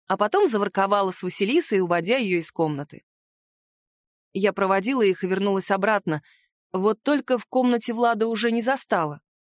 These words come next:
Шум на кухне известил о его местоположении, и я пошла туда. Супруг рылся в ящике, доставая столовые ножи.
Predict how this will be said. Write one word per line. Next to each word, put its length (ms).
Шум 320
на 140
кухне 480
известил 520
о 60
его 220
местоположении, 960
и 40
я 140
пошла 320
туда. 400
Супруг 480
рылся 320
в 40
ящике, 440
доставая 440
столовые 500
ножи. 420